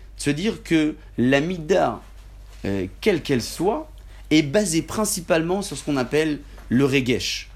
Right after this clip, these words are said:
le sentiment. Si ma mida de la Hakarat Hatov,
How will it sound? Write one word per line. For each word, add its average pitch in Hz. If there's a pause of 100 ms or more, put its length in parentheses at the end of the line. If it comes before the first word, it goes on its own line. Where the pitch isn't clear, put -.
(360)
le 127
sentiment. 110 (580)
Si -
ma 170
mida 165
de 185
la 160
Hakarat 143
Hatov, 147